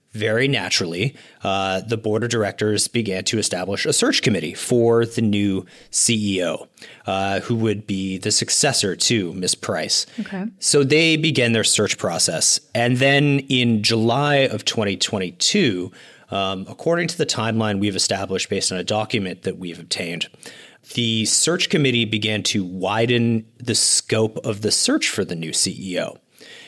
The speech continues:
Speaker 2: Okay.
Speaker 1: And this scope was widened to include people with experience in tourism and hospitality.
Speaker 2: Is th-, is that a big deal for them to look kind of elsewhere and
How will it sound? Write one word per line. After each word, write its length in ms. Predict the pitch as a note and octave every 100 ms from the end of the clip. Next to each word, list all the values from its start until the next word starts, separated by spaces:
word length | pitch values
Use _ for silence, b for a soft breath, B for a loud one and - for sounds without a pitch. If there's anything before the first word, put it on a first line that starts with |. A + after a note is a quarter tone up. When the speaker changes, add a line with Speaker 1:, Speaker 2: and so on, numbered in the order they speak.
| B -
Speaker 2:
Okay. 140 | G#3 B2
Speaker 1:
And 360 | B2+ B2 A#2+ A2+ - - _
this 460 | B2 B2 A#2+ - - -
scope 640 | - - F3 B2 - -
was 460 | A#2 G#2+ A2 G2 G2+
widened 500 | G2+ G#2+ A2+ G#2+ G#2
to 180 | - G#2
include 440 | G2 - G#2+ F2+
people 300 | - A2 G#2+
with 140 | G2+
experience 680 | G2 - - D#3 B2+ A2+ -
in 100 | A2+
tourism 440 | - G#2 G2 F#2
and 100 | F2
hospitality. 800 | F2+ E2 - - G#2 F2 - - - B B -
Speaker 2:
Is 200 | B3 F#3
th-, 120 | -
is 140 | A3+
that 160 | A3+ A#3
a 80 | A3
big 340 | F#3+ G#3+ G3
deal 320 | F3+ E3+ A3+
for 160 | C#4+ A#3
them 160 | G3 F#3+
to 120 | F#3
look 220 | F3 F3+
kind 180 | - F3+
of 100 | E3
elsewhere 840 | E3 E3+ F#3 - - F3 E3+ G3 F4+
and 300 | C4+ G#3